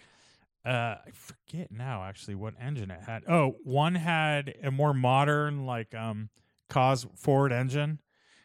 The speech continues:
and the other one was, like, pretty stock. And the one that had the more moderns, it had some other stuff going on, I forget. But, uh, yeah, it was cool. There was a couple, like,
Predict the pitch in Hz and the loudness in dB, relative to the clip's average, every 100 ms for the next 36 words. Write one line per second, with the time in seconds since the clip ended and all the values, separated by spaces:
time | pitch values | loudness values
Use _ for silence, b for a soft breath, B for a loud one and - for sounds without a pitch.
0 | _ 127 127 127 127 127 131 127 120 113 | _ 2 4 6 6 6 4 4 0 -2
1 | 110 - 135 120 - 117 117 143 _ _ | -4 -2 0 0 2 2 2 -2 _ _
2 | _ _ _ _ _ - 127 123 120 110 | _ _ _ _ _ -6 -2 0 0 -2
3 | 110 101 - 135 127 139 135 131 110 139 | -4 -10 -6 -2 2 2 2 -2 -2 -2
4 | 131 123 123 120 123 113 117 120 120 117 | -2 -2 -4 0 0 2 2 2 -2 -6
5 | - - 139 190 - 139 135 117 120 101 | -10 -8 -2 -2 -2 -4 -2 -4 -6 -6
6 | 117 104 101 98 92 92 98 101 87 _ | -6 -6 -6 -8 -8 -10 -12 -10 -12 _
7 | - 117 104 101 98 b b b b b | -8 -6 -4 -8 -10 b b b b b
8 | _ 139 120 135 - 170 156 156 156 139 | _ 2 4 2 2 4 6 6 6 4
9 | 131 143 147 135 127 123 | 2 0 2 4 4 0